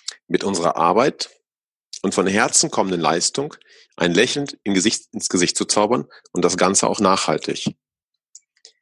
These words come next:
Das sollte halt eben vielleicht in jedem Betrieb einfach mal als Credo hängen, um die jungen Leute so ein bisschen darauf einzustimmen, was Gastfreundschaft bedeutet.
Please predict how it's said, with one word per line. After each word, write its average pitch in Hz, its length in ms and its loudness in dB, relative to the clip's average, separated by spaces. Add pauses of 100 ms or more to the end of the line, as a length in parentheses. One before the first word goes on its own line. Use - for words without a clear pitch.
(260)
Das 95 200 2
sollte 113 340 2
halt 117 140 -2
eben 107 440 2
vielleicht 95 380 0
in 98 120 -2
jedem 117 240 2
Betrieb 113 500 -2
einfach 92 240 -4
mal 92 200 0
als - 220 -2
Credo 113 440 2
hängen, 104 360 0 (520)
um 98 140 0
die 95 80 2
jungen 95 140 4
Leute 95 280 2
so 101 80 0
ein 92 60 -2
bisschen 95 220 -2
darauf 85 240 -2
einzustimmen, 104 720 0
was 87 180 0
Gastfreundschaft - 640 -2
bedeutet. 78 500 -4